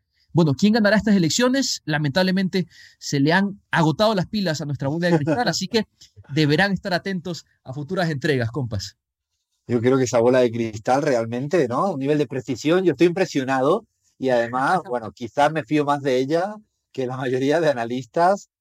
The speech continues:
Speaker 2: de la oea y del conjunto de organismos internacionales, que es otro de los países sobre los cuales no pasa nada en Honduras, ¿no? En Honduras, no sé si leí ayer o antes de ayer, eh, una cifra de cantidad de gente que se está yendo del país, pero ese país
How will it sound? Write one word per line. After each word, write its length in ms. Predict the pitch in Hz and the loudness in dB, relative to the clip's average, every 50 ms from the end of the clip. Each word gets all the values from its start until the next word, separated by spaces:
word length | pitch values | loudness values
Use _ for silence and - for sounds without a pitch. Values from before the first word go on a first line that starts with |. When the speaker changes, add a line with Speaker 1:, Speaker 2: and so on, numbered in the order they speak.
| _ _ | _ _
Speaker 2:
de 200 | - 117 123 123 | -6 -4 -2 -2
la 200 | 117 117 110 113 | 0 2 2 2
oea 520 | 113 117 123 127 127 139 147 156 175 180 | 2 2 2 2 2 2 2 2 0 2
y 140 | 170 143 127 | 0 0 0
del 300 | 117 110 107 107 104 107 | 0 0 0 -2 -4 -4
conjunto 480 | 110 123 120 117 107 - 143 139 131 151 | -2 -2 -2 -2 -2 -2 -2 0 2 2
de 100 | 139 135 | 2 2
organismos 280 | 123 131 135 131 131 | 2 0 -2 -2 -2
internacionales, 680 | 139 131 127 127 135 131 120 - 127 123 123 143 180 185 _ _ _ _ _ _ | -2 -2 -2 -4 -4 -6 -4 -4 -4 -2 0 0 -2 -2 _ _ _ _ _ _
que 280 | - 123 120 123 131 - | 2 4 4 4 2 0
es 180 | 139 131 110 143 | -4 -4 -4 -2
otro 160 | 135 143 143 | 0 2 2
de 60 | 135 | 2
los 120 | 135 127 | 2 0
países 340 | - - 123 127 - 165 147 | 0 -2 -4 -2 -2 -4 -4
sobre 160 | 143 135 120 | -2 -2 -2
los 140 | 113 110 104 | -2 -2 -6
cuales 320 | - 110 120 123 135 143 147 | -4 -2 -2 -2 -2 -2 -6
no 200 | 127 127 117 110 | -8 -10 -10 -10
pasa 380 | _ 139 131 - - - 120 | _ -12 -12 -12 -8 -8 -6
nada 260 | 110 123 139 147 127 | -4 -2 -2 0 0
en 80 | 117 104 | -2 -2
Honduras, 440 | 101 98 95 98 95 95 92 92 87 | -4 -8 -6 -6 -6 -4 -6 -8 -8
¿no? 260 | 101 117 135 165 170 _ _ _ _ _ _ _ _ | -8 -8 -8 -8 -10 _ _ _ _ _ _ _ _
En 140 | - 104 107 | -8 -4 -4
Honduras, 340 | 107 104 123 135 151 143 127 | 0 0 2 2 2 2 0
no 140 | 110 107 110 | -2 -8 -8
sé 140 | 110 131 127 | -6 -6 -4
si 160 | 113 113 110 | -2 -2 -2
leí 200 | 107 110 110 113 | 0 2 2 2
ayer 300 | 110 104 107 113 120 117 | 4 4 4 4 4 4
o 40 | 113 | 2
antes 180 | 107 98 101 95 | 0 -2 -4 -4
de 60 | 107 | -2
ayer, 300 | 101 104 107 117 131 147 _ _ _ _ _ _ | 0 0 2 0 0 -2 _ _ _ _ _ _
eh, 200 | - 104 104 107 | -2 0 2 2
una 160 | 110 110 113 | 2 0 -2
cifra 260 | 107 113 120 113 120 113 | -2 -4 -2 -2 0 -2
de 100 | 117 104 | -2 -2
cantidad 380 | - 113 110 104 110 113 117 | -2 -4 -4 0 2 2 2
de 80 | 120 113 | 2 0
gente 240 | 113 127 123 120 120 | -2 -6 -4 -4 -4
que 80 | 110 104 | -6 -6
se 40 | |
está 180 | 107 - - 120 | -6 -2 0 0
yendo 220 | 120 123 120 120 | 2 2 2 2
del 120 | 117 113 107 | 2 2 0
país, 400 | - 117 123 156 190 185 - _ _ _ _ _ _ | 0 0 0 0 -2 -2 -6 _ _ _ _ _ _
pero 180 | - 202 202 | -4 -2 -2
ese 180 | 185 - - 101 | -4 -4 -6 -8
país 400 | - 98 98 104 107 101 - | -6 -6 -4 -4 -4 -6 -8